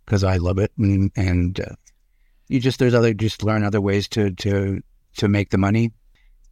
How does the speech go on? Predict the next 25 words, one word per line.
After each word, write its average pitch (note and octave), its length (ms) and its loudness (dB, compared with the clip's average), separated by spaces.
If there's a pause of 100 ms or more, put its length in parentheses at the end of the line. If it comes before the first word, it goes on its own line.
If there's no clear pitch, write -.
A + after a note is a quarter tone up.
Like B2+ 160 0
I C3 60 6
say, B2+ 200 2
it's C3 160 0
cyclical. G2 600 0
I F2+ 40 0
mean, F#2+ 180 0
it's F#2+ 160 -2
a G#2+ 40 -2
singles B2+ 420 0
market F#2+ 340 -4
now E2+ 280 -4
too. F#2+ 260 0
So F#2 280 -2
it's F#2 200 -4
like, F2+ 240 -4
it F#2+ 160 -4
reminds G#2 360 0
me G2+ 140 2
of F#2 160 0
when F#2+ 140 0
I F#2+ 120 2
was F#2+ 140 0
a F2 60 -8
kid, G2+ 380 -2